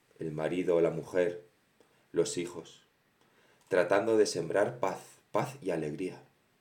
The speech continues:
siendo comprensivos, pacientes. Son días posiblemente también en los que tengamos que incidir en el recogimiento, recogimiento de los sentidos,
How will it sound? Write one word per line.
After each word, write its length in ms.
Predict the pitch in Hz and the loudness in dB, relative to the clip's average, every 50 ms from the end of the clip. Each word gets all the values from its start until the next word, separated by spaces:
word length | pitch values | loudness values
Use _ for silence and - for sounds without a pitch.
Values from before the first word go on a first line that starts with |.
| _ _ _ _ _ _ _ _ _ _ _ | _ _ _ _ _ _ _ _ _ _ _
siendo 540 | - - - 104 98 90 90 92 90 85 - | -14 -8 -4 -2 -2 2 4 4 6 6 6
comprensivos, 840 | - 85 82 82 82 80 76 - - 101 101 95 90 90 87 87 - | 4 2 2 0 -2 -2 -2 -2 -2 -2 0 0 0 0 0 -2 -4
pacientes. 840 | - - 78 80 - 92 92 90 90 - - 85 85 - - - - _ _ _ _ _ _ _ _ _ _ _ _ _ _ _ _ _ _ _ _ _ _ _ _ _ _ _ _ _ _ _ - - _ _ | -6 -8 -8 -4 0 0 0 0 0 -4 -10 -10 -12 -14 -18 -20 -20 _ _ _ _ _ _ _ _ _ _ _ _ _ _ _ _ _ _ _ _ _ _ _ _ _ _ _ _ _ _ _ -20 -20 _ _
Son 280 | - - 104 95 95 92 | -4 0 0 0 2 0
días 680 | 98 95 95 95 92 92 90 - - - - - - - _ | 0 4 6 6 6 6 4 0 -4 -10 -12 -14 -18 -16 _
posiblemente 680 | - 90 87 - 101 92 87 90 87 90 90 - 92 85 | -8 -6 -4 -4 -2 -2 0 0 0 0 -2 -2 -4 -2
también 380 | 87 85 82 82 90 92 90 | -2 -2 -2 -2 -2 -2 -2
en 120 | 90 85 82 | -2 -2 0
los 180 | 85 82 - | -2 -2 -2
que 200 | - - 82 82 | -2 0 0 0
tengamos 460 | 80 - 82 78 80 87 92 98 95 - | 0 -2 -4 -2 -2 -2 -2 -2 -4 -4
que 100 | - 98 | -4 -4
incidir 420 | 92 - 95 87 95 113 120 117 | -4 -4 -4 -2 -2 0 0 0
en 120 | 104 92 | 0 0
el 120 | 87 85 82 | 0 -2 0
recogimiento, 920 | - 87 85 - 87 82 - 85 76 78 85 87 90 87 87 87 73 - - _ _ _ _ _ _ _ _ _ _ _ _ _ _ _ _ _ _ _ _ | 0 0 0 0 -2 -4 -4 -6 -6 -4 -4 -4 -6 -6 -8 -12 -12 -14 -18 _ _ _ _ _ _ _ _ _ _ _ _ _ _ _ _ _ _ _ _
recogimiento 800 | - - 95 - 90 - - 85 82 87 92 87 - 95 90 85 | -2 -2 0 0 -2 -4 -4 -4 -2 -2 -2 0 2 2 4 4
de 120 | 85 82 | 4 4
los 180 | 82 82 - - | 2 2 0 -2
sentidos, 840 | 82 73 73 71 - 104 104 92 92 87 - - - - - - | -4 -6 -4 -4 -4 -2 0 0 -2 -2 -4 -8 -14 -18 -20 -20